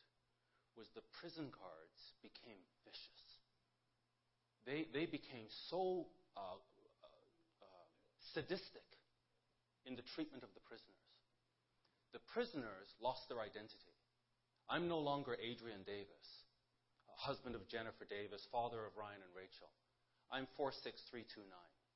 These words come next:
And whenever they talk to me, they call me four six two three nine. I've lost my identity. I'm stripped naked. I'm embarrassed. I'm, I'm treated like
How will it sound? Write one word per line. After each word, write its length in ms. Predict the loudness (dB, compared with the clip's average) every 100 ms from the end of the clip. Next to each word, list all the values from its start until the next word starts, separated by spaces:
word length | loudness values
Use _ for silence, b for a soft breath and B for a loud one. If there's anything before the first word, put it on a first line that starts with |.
| _ _ _ _ _ _ _
And 100 | -2
whenever 240 | 2 4 4
they 80 | 2
talk 320 | 6 4 4
to 80 | -6
me, 80 |
they 160 | -6 -4
call 160 | -4 -4
me 80 | -6 -4
four 100 | -4
six 240 | -6 -10 -10
two 80 | -12 -12
three 160 | -14
nine. 240 | -14 -16 -20 _ _ _ -2
I've 140 | 2
lost 240 | 2 2 -4
my 80 |
identity. 560 | -4 -4 -8 -14 -20 -20 _ _ _ _ _ _ _ -12
I'm 140 | -8 -4
stripped 300 | 2 2 2
naked. 340 | -4 -4 -4 -4
I'm 160 | -6 -10
embarrassed. 500 | 4 6 6 4 -4 -10
I'm, 80 | -10
I'm 160 | -14 -10 -2
treated 220 | -2 0
like 160 | -4